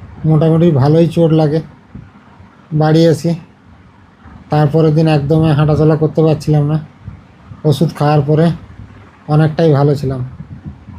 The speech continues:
প্রায় নাইনটি পার্সেন্ট ভালো হয়ে গেছিলাম। তারপরে আমার একটা সুন্দরবন যাওয়ার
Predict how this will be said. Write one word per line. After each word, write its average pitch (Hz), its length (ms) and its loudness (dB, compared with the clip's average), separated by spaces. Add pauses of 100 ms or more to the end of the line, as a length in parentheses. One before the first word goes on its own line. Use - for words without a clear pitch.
(200)
প্রায় 175 140 2
নাইনটি 156 360 2
পার্সেন্ট 160 360 0
ভালো 143 180 2
হয়ে 147 140 4
গেছিলাম। 131 380 0 (1120)
তারপরে 151 440 2 (1400)
আমার 160 280 2
একটা 175 160 0
সুন্দরবন 160 600 2
যাওয়ার 151 240 2